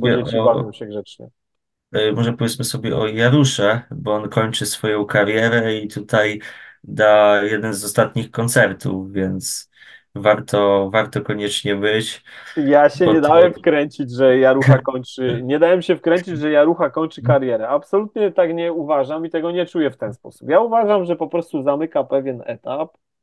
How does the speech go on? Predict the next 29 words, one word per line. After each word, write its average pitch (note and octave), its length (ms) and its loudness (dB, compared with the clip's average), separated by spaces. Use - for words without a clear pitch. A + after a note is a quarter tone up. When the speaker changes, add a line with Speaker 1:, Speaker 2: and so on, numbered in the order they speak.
Speaker 1:
podsumowuje D3+ 840 0
go, A2+ 380 -6
no D#3+ 120 -4
bo D#3+ 360 2
jakaś D3+ 360 -4
tam C#3+ 180 -4
formuła C#3+ 800 -2
pewnie C#3 340 -2
już, C3 480 -10
y, B2+ 480 -14
mu D3 120 -8
się C#3 160 -6
znudziła A2+ 560 -6
i F3+ 280 -2
będzie C#3+ 680 -2
teraz D3+ 440 0
w - 20 -20
nowej E3 360 0
odsłonie B2+ 520 -4
i C#3 60 -6
to C3+ 120 -6
też D#3 200 -4
będzie D3 280 -6
nasza C3+ 280 0
premiera, B2+ 680 -4
że C3 320 -4
Jarek B2+ 460 -2
wystąpi B2 720 -10
jako C#3 640 -6